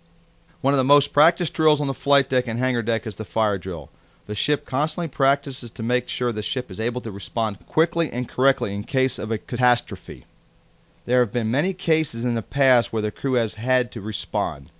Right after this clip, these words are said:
The Enterprise, Forrestal, and the Oriskany come to mind. But the clip you're watching now is from the U S S Lexington. A T two Buckeye crashes into the tower. You see sailors, first,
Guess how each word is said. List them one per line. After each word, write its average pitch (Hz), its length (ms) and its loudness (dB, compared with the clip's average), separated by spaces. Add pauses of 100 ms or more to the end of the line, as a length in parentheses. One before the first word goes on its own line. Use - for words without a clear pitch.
(260)
The 127 100 0
Enterprise, 78 720 -4
Forrestal, 78 960 -2
and 107 140 -4
the 113 60 0
Oriskany 110 600 -2
come 104 220 -6
to 95 80 -6
mind. 80 380 -10 (440)
But 110 140 -8
the 110 100 -6
clip 165 320 0
you're 131 140 2
watching 123 420 4
now 120 280 4
is 104 100 -2
from 110 160 -4
the 104 80 -4
U 120 140 0
S 123 160 -2
S - 180 -4
Lexington. 95 600 -6 (800)
A 170 300 4
T 175 220 -2
two 165 200 -2
Buckeye 131 480 2
crashes 139 520 2
into 131 220 0
the 113 100 -2
tower. 87 500 -2 (840)
You 131 100 -2
see 185 220 0
sailors, 143 600 4 (140)
first, - 440 2